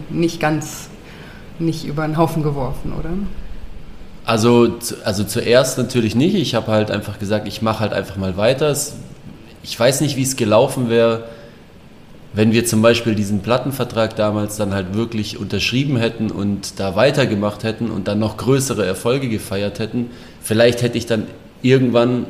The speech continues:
Speaker 2: also hätte das halt überwogen, dass ich halt wirklich da eine, eine richtige Zukunft gesehen hätte. Aber zu dem Zeitpunkt war das einfach immer noch auf einem Hobbyweg mit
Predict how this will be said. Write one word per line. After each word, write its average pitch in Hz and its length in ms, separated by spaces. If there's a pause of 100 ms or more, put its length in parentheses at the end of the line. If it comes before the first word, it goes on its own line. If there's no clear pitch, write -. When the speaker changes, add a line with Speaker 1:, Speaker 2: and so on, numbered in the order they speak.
Speaker 2:
also 98 180
hätte 110 240
das 110 180
halt 101 180
überwogen, 117 560
dass 110 140
ich 101 100
halt 101 200
wirklich 120 300
da 107 280 (1200)
eine, 120 180 (120)
eine 110 160
richtige 117 340
Zukunft 151 520
gesehen 107 380
hätte. 117 320
Aber 104 180
zu 110 120
dem 127 260
Zeitpunkt 120 540
war 101 220
das 117 180
einfach 104 300
immer 120 220
noch 110 300 (880)
auf 104 220
einem 95 440
Hobbyweg 113 1080
mit 107 380